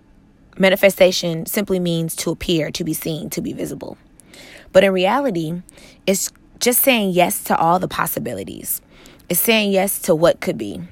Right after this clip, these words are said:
It's saying yes and affirming to God that you are ready for what God has for you. It's saying yes to optimism.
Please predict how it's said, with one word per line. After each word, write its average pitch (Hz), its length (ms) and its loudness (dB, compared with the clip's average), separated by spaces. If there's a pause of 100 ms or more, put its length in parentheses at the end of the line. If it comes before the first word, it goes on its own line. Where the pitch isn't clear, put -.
(200)
It's 170 140 0
saying 220 340 2
yes 180 360 4
and 151 120 -6
affirming 175 320 0
to 160 120 -6
God 156 360 0 (300)
that - 220 -2
you 196 80 4
are 170 40 4
ready 170 200 2
for 160 160 -4
what 170 120 -2
God - 200 -4
has - 360 -6
for - 140 -8
you. - 260 -6 (280)
It's - 120 -6
saying 190 320 2
yes 170 240 0
to - 160 -10
optimism. 170 720 -4